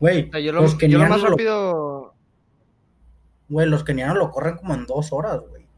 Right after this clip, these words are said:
Speaker 2: Es, es lo que
Speaker 1: ¿A
Speaker 2: estoy
Speaker 1: quién?
Speaker 2: viendo. El récord de, el récord de hombres es dos horas, un minuto, cuarenta segundos. Y el récord de mujeres es dos horas,
Speaker 1: Güey.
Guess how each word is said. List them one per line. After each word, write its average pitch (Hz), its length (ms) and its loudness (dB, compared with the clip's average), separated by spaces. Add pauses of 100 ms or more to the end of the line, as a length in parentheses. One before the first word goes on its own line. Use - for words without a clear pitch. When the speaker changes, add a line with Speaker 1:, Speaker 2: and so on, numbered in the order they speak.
(460)
Speaker 2:
Es, 147 200 -8
es 151 180 -8
lo 170 80 -10
que 170 80 -12
Speaker 1:
¿A - 40 -10
Speaker 2:
estoy 147 160 -8
Speaker 1:
quién? 147 140 -6
Speaker 2:
viendo. 147 220 -4
El 123 120 -12
récord 160 320 -10
de, 135 640 -4
el 127 60 -10
récord 175 280 -8
de 160 100 -6
hombres 175 480 -8
es 131 160 -14
dos 147 220 -10
horas, 156 400 -10
un 139 160 -14
minuto, 139 560 -14 (300)
cuarenta 120 420 -14
segundos. 113 580 -20
Y 131 60 -16
el 120 100 -12
récord 139 260 -12
de 143 80 -12
mujeres 131 560 -12
es 123 120 -16
dos 123 220 -12
horas, 127 320 -14
Speaker 1:
Güey. 135 120 -18